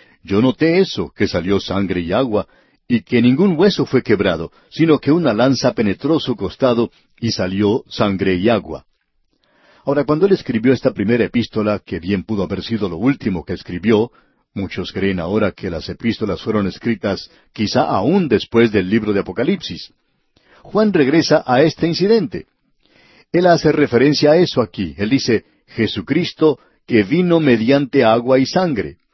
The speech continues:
Y luego él dice, "No mediante agua solamente, sino mediante agua y sangre. Y el Espíritu es el que da testimonio, porque el Espíritu es la verdad."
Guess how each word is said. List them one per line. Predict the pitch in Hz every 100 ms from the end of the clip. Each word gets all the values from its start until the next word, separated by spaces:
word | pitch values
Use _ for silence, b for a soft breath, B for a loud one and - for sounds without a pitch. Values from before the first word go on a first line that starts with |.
| _ _ _ _ _ _ -
Y | 113
luego | 151 135
él |
dice, | 120 123 - 107 b b
"No | 110 175
mediante | 220 139 135 127 -
agua | 117 135 110
solamente, | - 113 98 147 120 117 - _ _
sino | - 135 156
mediante | 127 107 120 110 117 120 _
agua | 104 107 113 113
y | 113
sangre. | 107 151 143 92 73 - b b b b b
Y | 107
el | 135
Espíritu | 139 202 220 175
es | 165 151
el | 139
que | 123
da | 139
testimonio, | 135 143 - 120 139 127 92 78 _ _ -
porque | 120 107 117
el |
Espíritu | 104 - 147 143 - 147
es | 175
la | 127
verdad." | 101 92 87 69